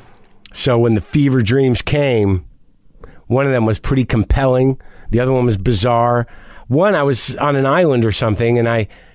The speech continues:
and I had to be somewhere else, but I had taken a boat to the island, and, uh, I had parked the boat, and I was gonna fly off the island, but I knew that I'd taken the boat there,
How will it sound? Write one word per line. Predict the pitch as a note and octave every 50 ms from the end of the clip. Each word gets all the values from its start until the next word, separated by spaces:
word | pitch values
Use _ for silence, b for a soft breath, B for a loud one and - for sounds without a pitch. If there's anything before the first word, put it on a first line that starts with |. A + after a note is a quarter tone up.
| b b b b b
and | A2+ A#2+
I | A#2+
had | A#2+ C3 C#3+ C#3 B2+
to | C3+ C3
be | A2+ A#2+ C#3 C#3+
somewhere | B2 - D3+ C#3 C3+ C3+ C3+ C#3
else, | D3+ C#3+ C3 B2+ - - - - b b b b b b b b
but | - B2+
I | C3+
had | C3+ A#2+ -
taken | E3+ E3 D#3 - D#3+ C3+
a | B2+
boat | A2 G#2 C#3 D3+ E3+ F3 D#3+ -
to | - C3+
the | B2 B2+ C3
island, | C#3+ D#3 D#3 C3+ A#2+ A#2 B2 C3+ - b b b b b b b b b b b
and, | - B2 B2 B2 B2 B2 B2 A#2+ A#2+
uh, | B2 B2 A#2+ A#2+ A#2+ -
I | A#2+ B2+
had | B2 - -
parked | - - F3+ F#3+ - -
the | - A#2
boat, | G2+ F#2 A2 G#2+ G#2+ A#2+ C3 - b b b b b b b b b b
and | - B2+ B2+ B2+ B2+ C3+ B2+ -
I | C3 C3
was | C#3 C3+ A#2+
gonna | B2 D3 C#3+ C3
fly | - - E3 F#3+ G3 F#3 D#3
off | D3 C3+ B2+ -
the | D3 D3
island, | D#3 F3 F#3+ F3 D3 B2+ B2+ B2+ A#2+ -
but | - C#3
I | C#3 C#3
knew | D3 E3 E3+ E3
that | D3+ D3+
I'd | C#3+ C#3 B2+ -
taken | D3+ C#3+ B2+ - C3+ C3
the | B2+
boat | A2 D3+ E3 F#3 F3 - -
there, | A#2 G#2+ G#2+ G#2+ A2+